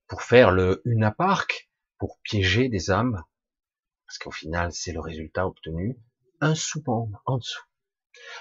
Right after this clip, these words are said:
Un monde de la di-, de l'expérimentation. C'est une bonne expérience, pourquoi pas ? Le monde de la trois D, le monde de la densité, où on a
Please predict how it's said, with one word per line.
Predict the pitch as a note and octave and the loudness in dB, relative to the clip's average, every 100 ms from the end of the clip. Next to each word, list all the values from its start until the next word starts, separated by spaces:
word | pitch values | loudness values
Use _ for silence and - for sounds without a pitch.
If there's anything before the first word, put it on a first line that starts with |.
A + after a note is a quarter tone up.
| - | -6
Un | F2+ | -2
monde | E2+ A#2+ A3 F#3+ F#2 - _ _ _ F2+ | 0 2 2 2 0 -6 _ _ _ -6
de | G#2+ | -2
la | A2+ G#2+ | 2 2
di-, | F#2 G#2+ G#2+ - _ _ A2 | 0 -8 -8 -8 _ _ -2
de | C3+ | 4
l'expérimentation. | D3 - - B2+ B2 A2+ A2+ A#2+ - - F2+ G2 G#2+ _ _ _ _ - | 4 2 -2 0 2 2 2 -2 -2 -2 -4 -4 -10 _ _ _ _ -4
C'est | - C3 - | -2 -2 -6
une | F#2 | -6
bonne | - E2 | -4 -4
expérience, | - - - A#3 F#3+ F#2+ - | -6 -10 -8 -6 -6 -8 -10
pourquoi | - - F#2+ | -10 -4 -4
pas ? | - G2 - - _ _ _ _ _ - - - - - - | 2 2 0 -8 _ _ _ _ _ -16 -12 -10 -12 -14 -14
Le | - F2+ D#2 | -6 -4 -2
monde | E2 D3 G#3 F#3+ G2 | 2 2 2 2 0
de | |
la | F#2+ A#2 | 0 0
trois | - A#2 | -2 -2
D, | G2+ G2 B2+ | -2 -4 -6
le | G2+ | -8
monde | E2 F2 G2+ F#2 | -2 2 2 2
de | |
la | F2+ | -2
densité, | F2 G2 G2+ - - A2 A#2 G#2 | -2 -2 -2 -4 -2 0 0 0
où | E2+ | 0
on | F#2 | 0
a | F2+ F2+ | 2 0